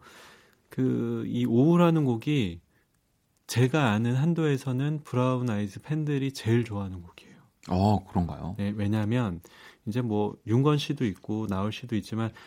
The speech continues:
Speaker 1: 대부분 브라운 아이즈의 곡이라는 거는 윤건 씨의
Speaker 2: 네,
Speaker 1: 곡이거든요.
Speaker 2: 네.
Speaker 1: 네,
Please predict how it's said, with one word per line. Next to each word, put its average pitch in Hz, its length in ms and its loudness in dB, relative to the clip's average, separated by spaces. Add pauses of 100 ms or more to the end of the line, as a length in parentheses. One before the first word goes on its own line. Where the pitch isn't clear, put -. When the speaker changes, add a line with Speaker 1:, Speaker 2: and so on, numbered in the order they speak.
(160)
Speaker 1:
대부분 135 480 -2
브라운 127 320 0
아이즈의 123 480 -2
곡이라는 110 420 -4
거는 113 260 -4
윤건 113 280 2
씨의 123 240 -4
Speaker 2:
네, 123 260 4
Speaker 1:
곡이거든요. 92 440 2 (340)
Speaker 2:
네. 123 260 0
Speaker 1:
네, - 80 -14